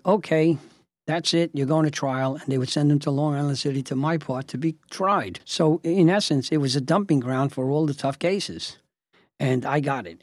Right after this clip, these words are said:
And it was too late, you know, now I'm there and, uh, I'm getting these cases, but I can handle it. And I was getting paid, and,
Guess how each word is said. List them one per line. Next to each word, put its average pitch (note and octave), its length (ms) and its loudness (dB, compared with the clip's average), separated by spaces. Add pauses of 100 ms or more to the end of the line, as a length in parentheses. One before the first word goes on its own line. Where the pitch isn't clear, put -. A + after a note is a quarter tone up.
And D#3+ 200 2
it F3 40 4
was D3+ 140 2
too F#3 140 2
late, C#3+ 380 2
you C#3 160 0
know, C3+ 240 -2
now C3+ 300 -2
I'm C3 100 2
there C#3+ 440 0
and, B2 320 -4
uh, B2 240 -6
I'm B2 120 -4
getting D#3 280 2
these B2 140 0
cases, C3 380 -6
but G3+ 100 0
I A3+ 140 2
can D3+ 160 0
handle G#2 400 -4
it. - 20 2
And F3+ 100 0
I F3 60 4
was D#3 220 -2
getting A#2 200 -6
paid, B2 360 -4
and, F3+ 260 0